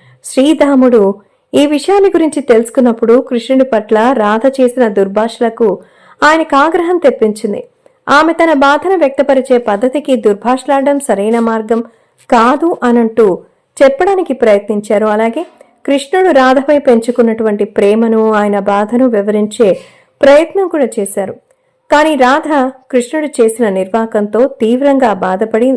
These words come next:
కృష్ణుని క్షమించే ఆలోచనను కూడా చేయనని పక్షంలో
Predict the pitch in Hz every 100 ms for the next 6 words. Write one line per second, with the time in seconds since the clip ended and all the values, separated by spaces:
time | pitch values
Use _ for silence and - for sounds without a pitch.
0 | 240 _ _ _ _ - 208 208 240 233
1 | 220 220 202 220 226 208 196 240 285 320
2 | 302 285 285 254 240 240 220 220 214 208
3 | 208 240 214